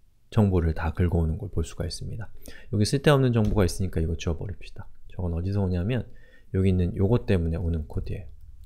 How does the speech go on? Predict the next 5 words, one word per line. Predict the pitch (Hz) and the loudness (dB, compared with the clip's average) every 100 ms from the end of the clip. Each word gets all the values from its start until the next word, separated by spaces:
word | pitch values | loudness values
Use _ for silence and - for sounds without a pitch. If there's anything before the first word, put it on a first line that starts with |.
| - | -14
자, | - - | -10 -6
그럼 | 90 | -6
카피해서 | - - - 101 92 - 131 151 - - - - - - - - - - - | -4 -2 0 0 2 2 -2 -2 -8 -10 -10 -10 -10 -10 -12 -12 -12 -12 -8
다시 | - 78 - | -4 -2 0
붙여넣기. | 139 127 110 80 - - | 0 0 0 -2 -4 -8